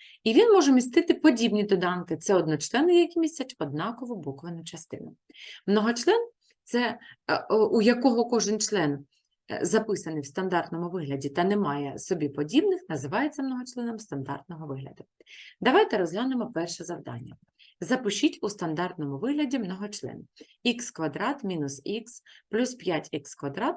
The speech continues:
плюс три ікс мінус один. Е, давайте розглянемо. Перша умова, щоб одночлен, многочлен був записаний в стандартному вигляді, це умова, е, про те, що кожен його член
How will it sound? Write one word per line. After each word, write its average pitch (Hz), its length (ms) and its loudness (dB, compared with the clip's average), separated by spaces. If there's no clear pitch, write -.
плюс 151 160 -6
три 143 160 -6
ікс 247 400 -6
мінус 175 360 -8
один. 127 440 -8
Е, 180 240 2
давайте 269 400 4
розглянемо. 170 540 -2
Перша 196 560 0
умова, 185 580 -2
щоб - 360 2
одночлен, 196 640 -2
многочлен 190 480 -4
був 165 140 -4
записаний 165 520 -4
в 135 40 -12
стандартному 156 680 -6
вигляді, 151 460 -6
це 180 420 0
умова, 208 560 2
е, 170 320 -6
про 180 140 -2
те, 175 440 0
що - 340 2
кожен 190 480 4
його 165 320 0
член 165 580 -4